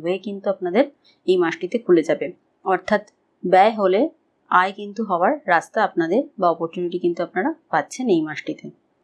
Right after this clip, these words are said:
এই মাসটিতে বিশেষ করে যারা মেষ রাশির জাতক জাতিকা রয়েছেন তাদের ক্ষেত্রে লগ্নপতি যেহেতু মঙ্গল এবং সেই মঙ্গল আপনার বুধের ঘরে তৃতীয়ভাবে বসে রয়েছে, এক্ষেত্রে আপনাদের মনের মধ্যে কোনো রকম দুঃসাহস বা রিস্ক নেওয়ার টেন্ডেন্সি কিন্তু আসতেই পারে।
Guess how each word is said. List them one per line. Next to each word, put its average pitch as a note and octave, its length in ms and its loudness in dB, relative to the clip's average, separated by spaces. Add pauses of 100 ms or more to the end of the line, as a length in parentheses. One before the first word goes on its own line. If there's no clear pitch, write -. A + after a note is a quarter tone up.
(160)
এই C4 140 0
মাসটিতে B3+ 460 -2
বিশেষ A3+ 360 -2
করে A#3+ 280 2
যারা G3 320 0
মেষ G3 320 -4
রাশির A3 180 -6
জাতক G3+ 240 -2
জাতিকা F#3+ 320 -4
রয়েছেন F3+ 380 -6
তাদের F3+ 300 -2
ক্ষেত্রে A3 400 -2 (480)
লগ্নপতি A3 520 -2
যেহেতু G#3+ 500 -4 (460)
মঙ্গল G3 480 0 (240)
এবং F#3 220 -4
সেই G#3 180 -4
মঙ্গল F#3 420 0
আপনার G3 320 -4
বুধের F#3+ 560 -4
ঘরে G3 300 0
তৃতীয়ভাবে G3+ 520 -6
বসে E3+ 260 -6
রয়েছে, E3 300 -10
এক্ষেত্রে G3 420 -6
আপনাদের G3 340 -6
মনের F3+ 300 -4
মধ্যে F#3 260 -6
কোনো F3 200 -6
রকম F3 240 -6
দুঃসাহস F#3 600 -8
বা F3 120 -2
রিস্ক F3+ 300 -4
নেওয়ার G3 260 -8
টেন্ডেন্সি E3+ 420 -2
কিন্তু F3 240 0
আসতেই F3+ 400 -4
পারে। F#3+ 260 -2